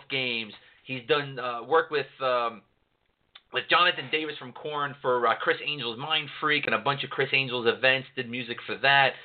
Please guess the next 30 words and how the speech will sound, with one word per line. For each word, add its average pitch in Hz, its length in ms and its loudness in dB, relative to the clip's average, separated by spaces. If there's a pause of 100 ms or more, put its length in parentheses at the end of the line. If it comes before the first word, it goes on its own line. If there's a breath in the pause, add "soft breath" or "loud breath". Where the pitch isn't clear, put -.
(220 loud breath)
uh, 117 300 4
did 156 120 4
music 147 300 0
for 127 100 -4
W 135 400 -2
W 120 320 -2
E. 135 120 -2
We're 113 100 -6
gonna 107 140 -4
ask 120 260 -4
him 110 60 -8
about 107 300 -2
that 117 200 -2
'cause 98 140 -14
we're 98 80 -10
huge 113 240 -12
wrestling 110 400 -4
fans 110 280 0
here. 110 280 4 (260 loud breath)
And 113 140 0
then 117 100 6
we're 117 80 4
also 123 160 4
gonna 113 140 -4
play 110 400 -2
two, 160 260 -8 (320 loud breath)
uh, 117 260 6
two 185 200 -6
of 139 80 -4
his 117 120 -2